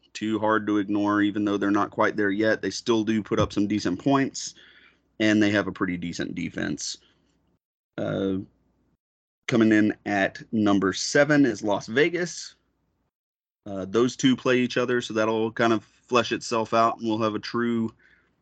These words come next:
we'll have a true number six and number seven, probably based off of that game. And then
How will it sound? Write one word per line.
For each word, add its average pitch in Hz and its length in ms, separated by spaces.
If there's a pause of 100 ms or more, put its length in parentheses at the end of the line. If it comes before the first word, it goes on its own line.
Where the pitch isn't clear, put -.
(960)
we'll 107 180
have 101 260
a 95 160
true 110 800 (680)
number 107 320
six - 260
and 98 140
number 98 240
seven, 107 420 (220)
probably 95 320
based 98 260
off 95 140
of 101 80
that 95 160
game. 98 400
And 101 200
then 101 340